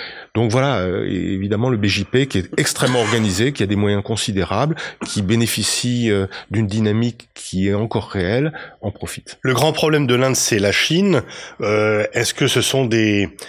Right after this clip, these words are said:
Speaker 2: relations de rivalité totale ? Il y a pourtant des échanges économiques. Est-ce que les relations sont, euh,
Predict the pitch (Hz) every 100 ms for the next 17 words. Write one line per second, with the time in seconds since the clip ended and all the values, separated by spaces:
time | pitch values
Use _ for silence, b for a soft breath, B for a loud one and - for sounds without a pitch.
0 | B B 110 120 113 - 131 107 107 98
1 | 104 107 107 101 113 - 110 - 139 160
2 | 127 110 104 110 - 123 107 95 104 127
3 | 104 110 117 110 110 131 170 - - B
4 | B B - 110 - - 127 117 110 104
5 | 95 113 110 - 139 131 117 - 123 135
6 | 120 101 98